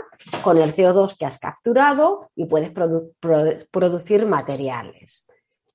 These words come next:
El C O dos también se puede utilizar, por ejemplo, este es un proyecto muy bonito que hicimos hace unos años con Iberdrola, dentro de un cenit que se llamaba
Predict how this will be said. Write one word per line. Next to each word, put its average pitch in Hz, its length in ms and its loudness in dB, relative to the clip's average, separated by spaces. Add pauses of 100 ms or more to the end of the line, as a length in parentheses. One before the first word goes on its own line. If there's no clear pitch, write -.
El 165 140 -6
C 240 180 4
O 254 40 4
dos 349 280 2
también 170 260 -4
se 185 140 -10
puede 185 180 -2
utilizar, 190 480 -6
por 202 160 -2
ejemplo, 269 640 -6 (880)
este 165 200 -12
es 151 60 -8
un 165 80 -10
proyecto 170 360 -6
muy 165 160 -6
bonito 160 360 -4
que - 80 -12
hicimos 151 300 -10
hace 147 160 -12
unos 156 180 -8
años 147 280 -6
con 143 160 -8
Iberdrola, 165 680 -4 (440)
dentro 156 440 -2
de 151 180 -2
un 151 220 -6
cenit 185 520 -2 (100)
que - 80 -20
se - 180 -8
llamaba 143 680 -4